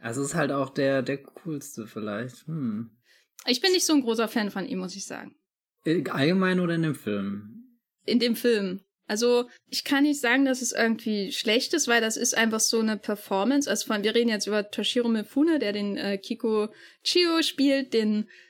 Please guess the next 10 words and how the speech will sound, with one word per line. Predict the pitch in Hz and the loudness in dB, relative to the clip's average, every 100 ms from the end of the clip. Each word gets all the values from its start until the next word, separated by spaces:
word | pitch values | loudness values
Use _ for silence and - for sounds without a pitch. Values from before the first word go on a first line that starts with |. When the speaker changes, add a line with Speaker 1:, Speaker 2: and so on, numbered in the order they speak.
| _ | _
Speaker 2:
den | 233 220 | -2 2
Möchtegern-Samurai, | 233 262 - 254 240 240 233 240 240 226 233 | 2 2 0 0 2 2 2 2 2 2 2
der | 226 - | 2 0
eigentlich | 202 202 | 0 0
ein | 220 | 0
Bauer | 196 226 254 | 2 2 2
ist, | - 240 - | 2 0 0
der | 226 | -2
die, | 208 202 202 202 | 0 2 2 2
die | 196 190 - 208 | 0 0 -2 -8